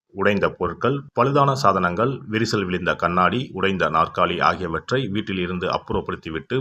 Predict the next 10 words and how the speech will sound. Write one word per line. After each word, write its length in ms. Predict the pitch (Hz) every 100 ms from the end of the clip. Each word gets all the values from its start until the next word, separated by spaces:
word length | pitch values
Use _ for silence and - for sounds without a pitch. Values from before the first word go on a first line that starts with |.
| 135
புதியவற்றை 500 | 107 107 92 - 107
வாங்கலாம். 580 | 82 76 76 73 69 69 69 - _ _
நல்ல 280 | 92 95 101
நிலையில் 340 | 92 90 85 80
இருக்கும் 400 | 87 - 85 82
பொருட்களாக 540 | 98 90 98 90 85
மாற்றுவதால் 640 | 80 82 - 85 85 120 127
வளர்ச்சி, 420 | 82 85 - 120 117
நேர்மறை 440 | 92 123 117 107
ஆற்றல்கள் 460 | 76 156 98 92